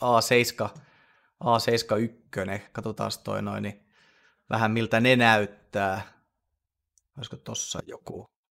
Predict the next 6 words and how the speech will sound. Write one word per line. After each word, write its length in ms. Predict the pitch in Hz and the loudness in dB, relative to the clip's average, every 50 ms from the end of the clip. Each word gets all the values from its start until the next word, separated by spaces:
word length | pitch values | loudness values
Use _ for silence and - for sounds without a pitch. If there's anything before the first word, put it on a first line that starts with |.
| _ _ _ _ _ _ _ _ _ _ _ _ _ _ _ _ _ _ _ _ _ _ _ _ _ _ _ _ | _ _ _ _ _ _ _ _ _ _ _ _ _ _ _ _ _ _ _ _ _ _ _ _ _ _ _ _
Niin. 420 | 123 113 110 107 101 101 - - - _ _ _ _ _ _ _ _ _ _ - | -4 -4 -2 -4 -4 -6 -10 -16 -20 _ _ _ _ _ _ _ _ _ _ -6
Simsalabim, 800 | - - 147 143 131 120 113 107 107 104 131 139 139 131 127 123 - _ _ - | -2 -2 0 0 0 0 0 0 0 0 0 0 0 0 -2 -4 -8 _ _ -4
aika 240 | 156 110 110 104 131 | -2 -2 0 0 2
samannäköisiä 880 | 131 135 123 127 120 113 113 113 - 113 107 104 - - 107 104 101 | 2 2 2 2 2 2 2 0 0 0 -2 0 -2 -4 -6 -6 -6
on 180 | 98 98 101 101 | -6 -6 -6 -8
niinku 320 | 101 98 95 - - 101 | -8 -10 -12 -10 -12 -12